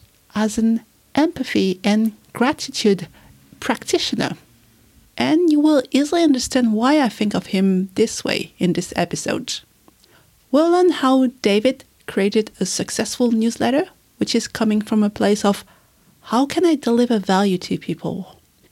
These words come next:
We'll also learn how sending invitations to guests for his podcast led him to develop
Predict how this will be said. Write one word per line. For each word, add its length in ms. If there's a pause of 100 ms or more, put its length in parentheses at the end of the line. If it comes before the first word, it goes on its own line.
(300)
We'll 200
also 500 (220)
learn 240
how 240
sending 500
invitations 680
to 100
guests 640 (300)
for 160
his 160
podcast 580 (240)
led 140
him 160
to 160
develop 420